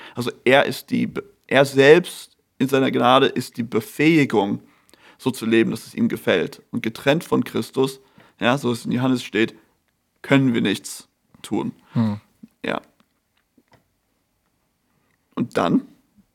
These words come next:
Speaker 1: neun bis elf, geht er wieder,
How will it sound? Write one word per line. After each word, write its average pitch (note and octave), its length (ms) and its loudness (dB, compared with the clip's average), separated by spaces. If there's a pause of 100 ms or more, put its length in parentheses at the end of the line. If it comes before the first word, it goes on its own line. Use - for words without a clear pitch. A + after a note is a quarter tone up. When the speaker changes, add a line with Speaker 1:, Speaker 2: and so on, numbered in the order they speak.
(280)
Speaker 1:
neun B2 260 2
bis A#2+ 140 -8
elf, C#3 480 4 (1000)
geht B2+ 160 -2
er A#2 100 4
wieder, C3 260 6